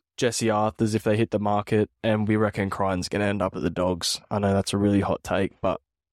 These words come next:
oh, and also, I wanna apologise for the last pod where I, um, went on a rant about centres trying to play fullback, and I said that Crichton's not going to the Dogs. I said he's gonna stay at Penrith.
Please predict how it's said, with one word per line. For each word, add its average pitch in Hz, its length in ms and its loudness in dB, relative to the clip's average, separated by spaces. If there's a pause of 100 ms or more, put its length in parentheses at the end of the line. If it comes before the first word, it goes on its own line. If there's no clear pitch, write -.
(560)
oh, 139 180 4
and 127 100 2
also, 135 460 2 (840)
I 113 60 0
wanna 120 260 0
apologise 113 880 0 (100)
for - 140 -4
the 107 120 -2
last 107 340 -2
pod 107 280 -2
where 110 220 2
I, 101 240 2
um, 101 320 0 (380)
went 117 160 0
on 110 100 2
a 104 80 2
rant 107 280 2
about 101 260 0
centres 107 340 0
trying 117 160 -2
to 107 60 0
play 104 180 0
fullback, 143 640 0
and 110 160 0
I 107 40 2
said 104 280 -2
that 95 160 0
Crichton's 101 380 -2
not 95 160 0
going 98 220 0
to 95 80 2
the 92 80 2
Dogs. 107 320 0
I 107 40 0
said 101 160 0
he's 95 120 0
gonna 104 140 2
stay 101 180 0
at 85 120 0
Penrith. 113 440 -2